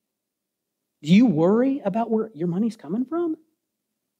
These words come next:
But what I never think about is when I complain about money in front of someone else who has less, guess what they're thinking?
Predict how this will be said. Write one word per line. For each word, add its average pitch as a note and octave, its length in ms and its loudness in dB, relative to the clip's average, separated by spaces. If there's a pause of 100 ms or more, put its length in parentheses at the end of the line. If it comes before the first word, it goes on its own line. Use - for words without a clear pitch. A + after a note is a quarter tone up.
(1120)
But E3+ 140 -8
what A3 140 2
I G#3 100 2
never A#3 360 0
think G#3 260 -6
about D3 260 -6
is C3 240 -8
when C3 160 -18
I D#3 160 -4
complain A#3+ 680 -6 (100)
about C4 240 -4
money D4 400 -2 (1900)
in F3+ 100 0
front F#3 220 2
of F3 80 -2
someone F#3 380 0
else G3+ 340 -4
who F3 120 -4
has E3+ 280 -8
less, F3 520 -8 (200)
guess D3 220 -14
what F#3+ 100 -10
they're B3+ 140 -6
thinking? - 440 -18